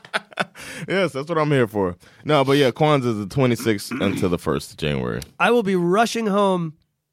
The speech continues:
Speaker 2: to watch these Sunday games.
Speaker 1: Yeah.
Speaker 2: Uh,
Speaker 1: Where, where you coming from?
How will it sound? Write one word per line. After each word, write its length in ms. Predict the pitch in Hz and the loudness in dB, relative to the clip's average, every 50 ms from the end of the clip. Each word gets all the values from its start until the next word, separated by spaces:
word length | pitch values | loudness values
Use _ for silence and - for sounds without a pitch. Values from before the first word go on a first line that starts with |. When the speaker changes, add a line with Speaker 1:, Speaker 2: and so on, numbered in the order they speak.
| _ _ _ _ _ _ _ _ _ _ _ _ _ _ _ | _ _ _ _ _ _ _ _ _ _ _ _ _ _ _
Speaker 2:
to 120 | - - 190 | -4 -2 0
watch 300 | 185 190 185 180 - - | 2 2 2 0 -2 -4
these 180 | - 180 156 | -6 -6 -6
Sunday 360 | - - 190 180 180 170 170 160 | -4 -2 -2 0 0 0 0 0
games. 520 | 151 170 170 175 175 175 175 175 - - _ _ - | 0 0 2 2 2 0 0 -4 -8 -18 _ _ -6
Speaker 1:
Yeah. 240 | - 101 107 98 90 85 - _ _ | 0 2 4 4 2 0 -6 _ _
Speaker 2:
Uh, 600 | - 175 165 165 160 160 160 156 156 156 156 151 156 | -4 -2 0 2 2 2 2 2 0 0 2 2 2
Speaker 1:
Where, 100 | 156 151 147 | 2 2 2
where 80 | 139 | 0
you 60 | 135 | 0
coming 220 | 131 139 143 143 117 | -2 -4 -4 -6 -6
from? 260 | - - 78 71 73 | -8 -10 -12 -12 -14